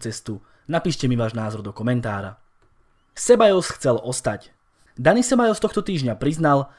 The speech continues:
že doba, kedy bol ako hráč Arsenalu mimo hry z dôvodu zranenia, bola pre neho veľmi náročná. Dokonca sám priznal, že v hre bolo aj januárové zrušenie hosťovania.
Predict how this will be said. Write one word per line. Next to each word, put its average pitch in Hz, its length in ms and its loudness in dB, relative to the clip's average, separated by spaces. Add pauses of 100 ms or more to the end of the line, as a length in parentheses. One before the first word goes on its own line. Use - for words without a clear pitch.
(140)
že 127 160 0
doba, 214 240 4
kedy 185 160 0
bol 160 160 6
ako 147 160 0
hráč 156 400 0
Arsenalu 143 480 0
mimo 214 240 2
hry 165 160 2
z 139 80 -4
dôvodu 139 240 2
zranenia, 135 640 2 (160)
bola 202 240 8
pre 147 160 0
neho 131 160 2
veľmi 113 240 -2
náročná. 110 720 -6 (500)
Dokonca 127 380 0
sám 107 260 -4
priznal, 151 480 2 (160)
že 175 160 -4
v 208 80 -2
hre 240 80 4
bolo 214 240 8
aj 160 140 6
januárové 143 500 2
zrušenie 113 480 -4
hosťovania. 113 640 -4